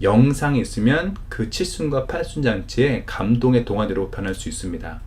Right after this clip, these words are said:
이런 영상들은 외부에 맡겨도 되겠지만, 조금 실력이 떨어지더라도 직접 만들었을 때 부모님이 굉장히 감동하시더라고요.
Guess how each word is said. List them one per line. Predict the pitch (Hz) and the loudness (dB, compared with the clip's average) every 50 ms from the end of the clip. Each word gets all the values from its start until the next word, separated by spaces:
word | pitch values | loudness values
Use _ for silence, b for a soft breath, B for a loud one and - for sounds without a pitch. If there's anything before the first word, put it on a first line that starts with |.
| - - - | -12 -4 0
이런 | 110 123 185 175 | 2 4 4 4
영상들은 | 120 101 113 120 175 185 170 151 135 120 120 135 147 135 104 - | 4 2 2 0 0 0 2 4 6 6 6 6 4 2 0 0
외부에 | 85 90 95 95 - 156 147 127 123 131 139 131 110 - - B B B B | 0 0 0 2 2 4 6 8 8 6 6 4 0 -2 -4 B B B B
맡겨도 | - 104 95 - - - 151 160 156 | -2 -2 -2 -2 0 2 2 2 2
되겠지만, | - 101 98 - - 110 127 156 156 127 - - B B B B B - | 0 -2 -4 -4 -2 0 2 2 2 2 0 -2 B B B B B -6
조금 | - - 160 165 175 180 | -2 -2 0 0 -2 -4
실력이 | 185 - - 208 202 196 190 185 196 | -2 -2 0 0 2 2 0 0 0
떨어지더라도 | 190 190 190 180 - - 139 127 117 123 156 151 | 0 0 0 0 2 4 4 4 4 4 2 0
직접 | - - 123 - - - 165 | -2 -4 -6 -2 0 2 4
만들었을 | 147 117 85 82 95 113 117 113 - 110 98 - - | 4 4 2 0 2 2 2 2 2 -2 -8 -2 2
때 | 143 151 139 - - - | 2 2 4 2 -2 -2
부모님이 | - 107 117 127 127 117 120 117 117 | 0 2 4 4 6 4 4 2 0
굉장히 | - - 92 101 113 117 156 139 120 113 117 117 113 | -4 -6 -4 -2 2 4 4 4 6 6 4 4 2
감동하시더라고요. | 113 - - 85 87 87 101 101 107 131 143 - - - 127 120 120 - 92 95 117 123 - - | 0 -4 -6 -6 -4 -4 -4 -4 -4 -4 -4 -2 0 2 2 2 2 0 0 0 0 0 0 -2